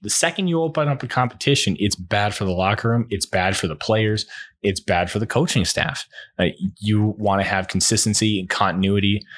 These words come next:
And if you think Tannehill's the guy, you sign him to be the guy.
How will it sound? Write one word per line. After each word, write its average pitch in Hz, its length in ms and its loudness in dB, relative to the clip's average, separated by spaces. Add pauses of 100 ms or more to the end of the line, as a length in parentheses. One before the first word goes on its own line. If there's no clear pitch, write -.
(220)
And 87 240 0
if 95 160 -2
you 104 80 2
think 117 220 0
Tannehill's 113 420 2
the 110 60 0
guy, 123 320 2
you 117 120 0
sign 120 280 2
him 117 140 2
to 98 60 -8
be 101 220 2
the 92 100 -2
guy. 76 380 -2